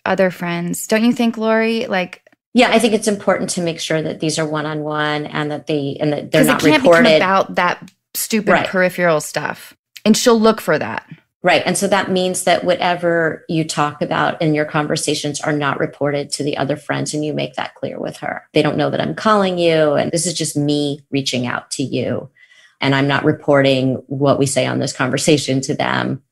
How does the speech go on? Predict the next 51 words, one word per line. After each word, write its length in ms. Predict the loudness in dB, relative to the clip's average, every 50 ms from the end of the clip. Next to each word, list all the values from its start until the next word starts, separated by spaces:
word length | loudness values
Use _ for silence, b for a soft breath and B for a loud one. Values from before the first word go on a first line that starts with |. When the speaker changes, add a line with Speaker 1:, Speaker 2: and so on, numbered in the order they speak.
| _ _ _ _ _ _ _ _ 2
Speaker 2:
But 100 | 2 2
I 80 | 2
don't 220 | 4 4 4 4 4
want 160 | 0 0 2
there 100 | 2 2
to 80 | 2
be, 400 | 0 0 0 0 2 2 0 -2 -2
and 140 | -2 -2 -2
I 60 | -2
just 180 | -2 -4 -4
want 100 | -4 -4
to 80 | -4 -4
be 60 | -6
clear, 160 | -4 -4 -2
but 140 | 0 2 0
I 40 | 0
don't 220 | 2 2 0 2
want 140 | 2 -2 -4
there 100 | -4 -6
to 80 | -6 -6
be 140 | -6 -6 -6
secrecy. 720 | -6 -6 -6 -4 -4 -6 -4 -6 -8 -6 -6 -6 -6 -6
And 100 | -6 -4
what 120 | -4 -2 -2
I 80 | -2
mean 180 | 0 0 0 0
by 120 | 0 -2
that 200 | -2 -2 -2 -2
is 260 | -2 -2 -2 -4 -6 -6 -8
addiction 400 | -4 -4 -4 -4 -4 -4 -2 -2
is 160 | -2 -2 -2
all 160 | -2 -2 -2
about 220 | -2 -4 -6 -8 -6
secrecy. 640 | -8 -8 -10 -12 -10 -10 -10 -10 -10 -12 -16 _ _ _ _ _ _ B B B B B
And 160 | B -2 0 2
so 140 | 2 2
if 80 | 2 0
she 280 | -2 -4 0 0 0 2
thinks 300 | 2 0 -2 -2 -2 -6
that 140 | -6 -6
she 180 | -4 -4 -4 -2
can 140 | -2 -4 -4
just 260 | -4 -6 -8 -8 -10
tell 320 | -12 -6 -4 -2 0 0
you 340 | 0 -2 -2 -2 -2 -2 -2 -4
everything 640 | -4 -6 -6 -6 -8 -8 -4 _ -2 -2 -2 -4 -4
and 180 | -4 -4 -4 -2
you're 140 | -2 -2 -2
not 180 | -2 -4 -4
gonna 160 | -4 -4 -4
do 160 | -4 -6 -8